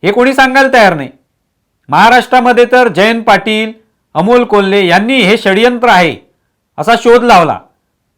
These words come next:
जयंत पाटील सुद्धा म्हणाले, "हे सगळं षडयंत्र आहे, जाणीवपूर्वक करण्यात आलेलं आहे, कोणीतरी हे केलेलं आहे."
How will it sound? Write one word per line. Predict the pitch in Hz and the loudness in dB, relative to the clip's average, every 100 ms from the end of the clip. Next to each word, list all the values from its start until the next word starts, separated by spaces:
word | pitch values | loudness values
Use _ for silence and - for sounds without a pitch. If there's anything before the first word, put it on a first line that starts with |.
| _ _ _ _ _ _ _ _ _ _ _ _ _ _ _ _ _ _ _ _ _ - | _ _ _ _ _ _ _ _ _ _ _ _ _ _ _ _ _ _ _ _ _ -4
जयंत | 196 240 | -2 0
पाटील | 240 226 240 | 0 0 -4
सुद्धा | 220 233 | -2 0
म्हणाले, | 202 175 160 | 0 0 0
"हे | 185 | 0
सगळं | 196 214 214 | -2 -2 0
षडयंत्र | 208 196 214 214 202 | 0 0 -2 -2 0
आहे, | 165 131 90 _ _ _ _ _ _ _ _ _ 139 | 0 0 -8 _ _ _ _ _ _ _ _ _ -4
जाणीवपूर्वक | 165 233 220 214 220 226 | -2 -2 -2 -2 -2 -2
करण्यात | 196 208 214 | 0 2 2
आलेलं | 208 196 185 | 0 0 -2
आहे, | 165 | -2
कोणीतरी | 185 180 196 196 | -4 -4 -4 -4
हे | 196 | -6
केलेलं | 196 - 180 208 196 | -10 -4 -2 0 2
आहे." | 139 | 0